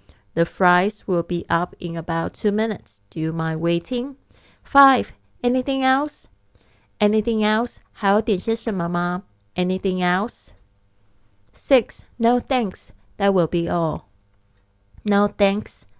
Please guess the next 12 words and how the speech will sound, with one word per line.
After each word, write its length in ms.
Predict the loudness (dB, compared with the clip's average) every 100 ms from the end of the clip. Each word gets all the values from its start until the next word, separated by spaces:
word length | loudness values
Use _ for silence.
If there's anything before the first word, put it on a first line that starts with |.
| -8
That 180 | -2 2
will 140 | 2
be 240 | 2 0 2
all. 400 | 2 2 -2 -8 _ _ _ _ -20 _ -20 _ _
不 80 | 2
要 200 | 6 6
了， 160 | 4 -2
谢 180 | -2 -4
谢， 280 | -2 -6 -4
就 160 | -4
这 220 | -2 -2 0
样。 340 | -2 -4